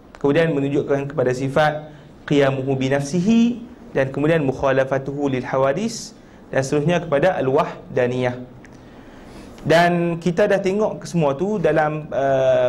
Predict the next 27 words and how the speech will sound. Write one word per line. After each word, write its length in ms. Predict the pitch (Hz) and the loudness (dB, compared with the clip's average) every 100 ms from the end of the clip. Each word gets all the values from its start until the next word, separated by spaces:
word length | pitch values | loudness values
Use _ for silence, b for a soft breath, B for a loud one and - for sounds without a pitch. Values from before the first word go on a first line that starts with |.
| 139 | 0
muqaddimah, 560 | 143 143 143 175 202 | -2 -2 0 0 2
dan 160 | 156 160 | 2 2
juga 240 | 175 208 | 2 2
kita 240 | - 165 175 | 0 0 0
masuk 400 | 175 175 233 165 | 0 0 -2 0
juga 160 | 151 | 0
dalam 240 | 170 170 160 | 0 -2 -2
at-tanzih 640 | 156 170 170 185 233 160 | -2 -2 -2 -2 -2 -2
tu, 240 | 156 214 247 - B B - | -2 -2 -4 -10 B B -6
perkara 320 | 156 165 190 190 | -2 2 4 4
berkaitan 320 | 175 170 175 | 2 0 0
dengan 160 | 165 | -2
sifat-sifat 560 | 170 165 151 160 170 143 | -2 -2 -2 -2 -2 -2
yang 160 | 156 151 | -2 0
dua 160 | 151 | 0
puluh 240 | 151 151 135 | 2 0 2
tu. 160 | 120 - | -2 -4
Secara 640 | - 180 175 170 170 170 | -2 0 4 4 4 0
kita 240 | 170 156 156 | -6 -4 -2
kata, 480 | 160 170 170 165 - - - | -2 0 0 0 -6 -20 -6
uh, 600 | 131 131 131 131 127 131 - | -2 0 2 0 2 0 0
umum, 560 | 147 175 240 269 269 233 - B B B B | 2 2 2 0 -2 -6 -16 B B B B
dan 80 | 143 | -2
kita 240 | 147 170 175 | 0 0 0
tak 240 | 185 160 | 0 -2
betul-betul 560 | 165 185 180 202 156 135 | -2 -2 0 0 0 -4
detail 480 | 147 151 131 117 | -4 0 0 -2